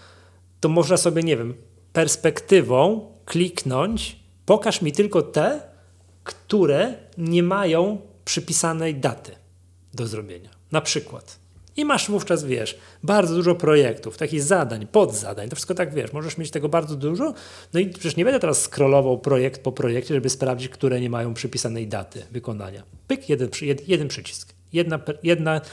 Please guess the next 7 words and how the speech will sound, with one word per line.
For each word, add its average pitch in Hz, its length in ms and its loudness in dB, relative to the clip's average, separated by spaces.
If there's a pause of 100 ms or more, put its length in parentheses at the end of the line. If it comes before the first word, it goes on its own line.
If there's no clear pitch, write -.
(280)
jedno 170 300 4
custom 147 360 0
perspective. - 680 -10 (480)
Albo 165 280 -2
nie 139 180 -2
wiem, 98 180 -10
że 110 120 -14